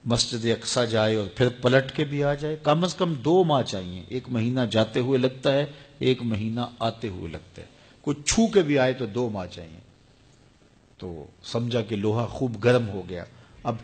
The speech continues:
चोट टिकाने पे बैठेगी। कहा, "मानने में नहीं ना आती?" कहा, "बिल्कुल नहीं मानने में आती।" तो कहा, "फिर तेरा यार ही तो कहता है।" तो हजरत अबू बकर सिद्दीक ने फरमाया, "वो वाकई कहते हैं?"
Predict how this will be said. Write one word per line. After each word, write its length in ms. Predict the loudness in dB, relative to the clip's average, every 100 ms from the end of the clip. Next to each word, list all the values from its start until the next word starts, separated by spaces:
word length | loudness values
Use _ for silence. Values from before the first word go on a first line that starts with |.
| -4
चोट 260 | -4 -4
टिकाने 380 | -4 2 4 4
पे 120 | 0
बैठेगी। 480 | -2 -4 -8 -12 -14 -20 -20 _ _ _ _ _ _ _ _ _ _ _
कहा, 200 | 0 2
"मानने 400 | 2 4 4 4
में 140 | 4 4
नहीं 200 | 4 4
ना 100 | 4
आती?" 240 | 2 -2
कहा, 240 | -4 0 2
"बिल्कुल 400 | 2 2 2 2
नहीं 140 | 2
मानने 300 | 2 0 -2
में 160 | -6 -6
आती।" 220 | -8 -12
तो 140 | -10
कहा, 220 | -2 0
"फिर 180 | 0 -4
तेरा 220 | -4 -4
यार 320 | -2 0 2 2
ही 80 |
तो 140 | -2 -8
कहता 340 | -10 -14 -16
है।" 160 | -20 -20 -20 -18 -20 -20 -20 -20 -20 -20 -20 -20 -20 -20 -20 -20 -16 -4
तो 80 | 0
हजरत 280 | 2 2
अबू 180 | 2 2
बकर 260 | 0 0 -2
सिद्दीक 420 | -2 -2 -2 -2
ने 120 | -4
फरमाया, 400 | -4 -2 0 2
"वो 160 | 2 2
वाकई 400 | 2 2 0 -2
कहते 300 | 0 -2 -4
हैं?" 200 | -8